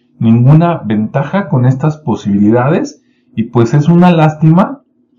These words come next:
que de veras estas barbaridades propuestas por algunas personas, por algunos organismos, tan fácil obtengan permisos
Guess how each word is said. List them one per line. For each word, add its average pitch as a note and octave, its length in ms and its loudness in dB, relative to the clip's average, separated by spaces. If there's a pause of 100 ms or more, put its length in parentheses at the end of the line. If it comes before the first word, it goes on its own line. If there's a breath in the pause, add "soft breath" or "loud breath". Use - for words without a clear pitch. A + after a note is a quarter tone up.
(460 loud breath)
que A#2 100 0
de A2 100 0
veras C3+ 340 2
estas D#3 340 0
barbaridades A#2 760 0
propuestas B2+ 760 -2 (240)
por G2+ 140 -4
algunas A#2 440 0
personas, B2 580 0
por F#2+ 200 -4
algunos A#2 360 0
organismos, D3+ 680 2 (420 soft breath)
tan G#2+ 240 0
fácil C#3 580 0
obtengan B2+ 560 -2
permisos A2+ 720 -2